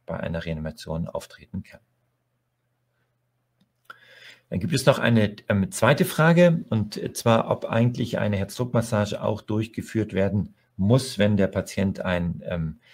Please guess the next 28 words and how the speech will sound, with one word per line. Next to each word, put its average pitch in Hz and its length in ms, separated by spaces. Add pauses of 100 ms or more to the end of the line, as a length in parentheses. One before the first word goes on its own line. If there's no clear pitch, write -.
(180)
Herzschrittmacher 135 1200 (220)
trägt. 160 460
Und 95 160
tatsächlich, 110 520 (440)
ähm, 98 320 (120)
bin - 160
ich 98 80
diese 95 220
Frage 95 260
schon 98 160
ganz 90 200
oft, - 480
ähm, 127 500
äh, - 420
in, - 580
gestellt, 117 400
ist - 120
mir 107 80
diese, 95 200 (200)
äh, - 140
Frage 101 280
schon 87 180
ganz 90 120
oft - 180
gestellt 131 380
worden. 127 400 (560)
Und, 101 400
ähm, 95 220